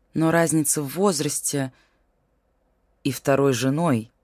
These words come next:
с неприязнью добавил Килим. «И второй женой», эхом отозвалась Майза. «Я просто не знаю, что сказать». От этих слов Зара ощутила отчаянную нехватку воздуха.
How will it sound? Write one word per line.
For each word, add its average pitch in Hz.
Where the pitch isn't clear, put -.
с -
неприязнью 135
добавил 131
Килим. 123
«И 139
второй 147
женой», 151
эхом 143
отозвалась 143
Майза. 131
«Я 160
просто 160
не 180
знаю, 165
что 156
сказать». 135
От -
этих 151
слов 170
Зара 165
ощутила 160
отчаянную 160
нехватку 156
воздуха. 135